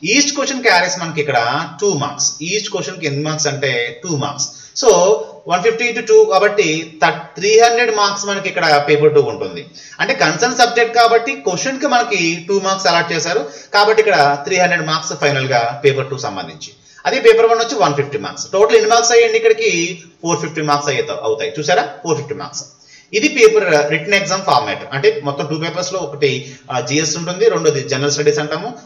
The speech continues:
రెండోది మనకి కన్సర్న్ సబ్జెక్ట్ ఏదైతే ఉంటుందో దానికి సంబంధించి పేపర్ ఉంటుంది. ఓకే, ఈ రెండు చూస్తే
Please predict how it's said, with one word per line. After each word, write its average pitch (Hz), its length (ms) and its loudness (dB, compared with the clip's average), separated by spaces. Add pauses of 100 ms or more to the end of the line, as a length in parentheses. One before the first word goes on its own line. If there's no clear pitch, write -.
(120)
రెండోది 175 320 2
మనకి 143 440 -4
కన్సర్న్ 160 280 0
సబ్జెక్ట్ 156 300 0
ఏదైతే 151 220 4
ఉంటుందో 147 240 -4
దానికి 135 300 -2
సంబంధించి 135 300 -4
పేపర్ 117 260 -4
ఉంటుంది. 92 360 -10 (220)
ఓకే, 147 140 -6 (120)
ఈ 196 100 0
రెండు 175 520 -2
చూస్తే 175 260 -2